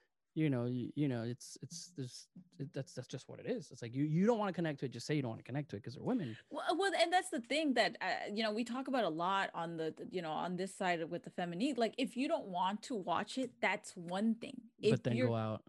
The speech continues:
Speaker 2: if, but then to go out of your way, say, "No one cares
Speaker 1: Mm-hmm.
Speaker 2: about it," or they don't get, you know,
Speaker 1: Yeah.
Speaker 2: they don't deserve to get paid as much as the men because of the quality, blah,
Speaker 1: Like,
Speaker 2: blah,
Speaker 1: you're
Speaker 2: blah.
Speaker 1: going,
Speaker 2: Like, you,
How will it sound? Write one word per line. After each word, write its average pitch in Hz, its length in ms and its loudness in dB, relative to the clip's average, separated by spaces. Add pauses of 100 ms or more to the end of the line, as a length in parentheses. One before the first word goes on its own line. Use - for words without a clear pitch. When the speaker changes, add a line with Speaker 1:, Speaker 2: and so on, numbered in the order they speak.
(180)
Speaker 2:
if, 240 100 0
but 233 120 0
then 311 160 4
to 302 80 4
go 269 100 4
out 294 60 6
of 294 60 2
your 294 100 2
way, 254 80 6
say, 247 240 -4
"No 226 180 8
one 190 180 6
cares 220 320 6
Speaker 1:
Mm-hmm. - 0 -
Speaker 2:
about 190 380 6
it," 190 140 0
or 175 100 0
they 175 160 2
don't 170 180 -2
get, 165 200 -2 (200)
you 135 120 4
know, 165 60 0
Speaker 1:
Yeah. - 20 -2
Speaker 2:
they 185 120 4
don't 196 160 2
deserve 175 200 0
to 196 80 -2
get 175 160 2
paid 208 180 2
as 165 100 -2
much 170 180 -4
as 165 60 -6
the 160 100 -2
men 196 340 0
because 175 220 -2
of 160 100 -2
the 156 80 -2
quality, 220 460 0
blah, 165 260 0
Speaker 1:
Like, - 20 -2
Speaker 2:
blah, 175 80 0
Speaker 1:
you're - 20 2
Speaker 2:
blah. 180 220 6
Speaker 1:
going, - 0 -
Speaker 2:
Like, 123 300 4
you, - 80 -8